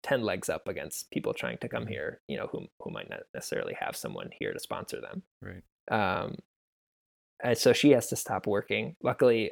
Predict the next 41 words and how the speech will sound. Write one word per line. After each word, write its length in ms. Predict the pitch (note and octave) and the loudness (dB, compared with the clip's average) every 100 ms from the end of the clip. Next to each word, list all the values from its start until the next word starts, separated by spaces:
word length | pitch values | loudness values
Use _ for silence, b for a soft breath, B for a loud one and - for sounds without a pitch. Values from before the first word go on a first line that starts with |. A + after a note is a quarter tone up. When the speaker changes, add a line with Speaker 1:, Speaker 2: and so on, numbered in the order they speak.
| - | -6
Speaker 1:
you 140 | - A#2+ | -6 -2
know, 120 | G2 | 0
we're 160 | G#2 A2 | 0 -2
in 60 | |
a 40 | - | -2
position 440 | - - - - | -4 -4 -4 -2
where 360 | - A1 G1+ - | -2 -2 -2 -2
I 100 | G#2+ | 0
can 160 | A2+ - | 0 -4
support 340 | - - B2 | -8 -2 0
us 120 | - - | 0 -4
both 340 | - A#2 - | -2 -2 -2
on 200 | - - | -8 -6
my, 320 | - - - - _ _ | -6 -4 -6 -10 _ _
you 80 | - | -6
know, 80 | - | -4
on 220 | - - | -4 -4
my 140 | G#2+ | -4
income. 500 | - A#2 C#3+ F2+ D#2+ - _ _ _ _ | -4 -4 -2 -4 -6 -12 _ _ _ _
But 240 | A#2 A2 - _ _ _ _ _ _ - | 4 4 0 _ _ _ _ _ _ 0
the 80 | A#2+ | 6
fact 240 | A#2+ A#2+ | 6 6
is, 140 | B2+ | 6
like, 200 | A#2 A2 - - - | 4 2 -6 -12 0
a 40 | |
lot 140 | A2 A#2+ | 4 6
of 80 | C3 | 4
people, 220 | A2+ A2 | 2 2
they're 100 | G#2+ | 2
just 180 | A#2+ - | 0 0
not 220 | A2 - | 0 0
in 100 | A2 | -4
that 160 | G2 | -4
situation. 720 | - - A#2 A2+ A2+ - - - | -4 -4 0 2 2 -2 -6 -8
Speaker 2:
Yeah. 140 | G#2 | -4
Speaker 1:
You 100 | B2+ | 0
know 40 | A2 | 0
what 60 | |
I'm 60 | G#2 | 0
saying? 240 | - A#2 | 0 0
And, 100 | A2+ | 0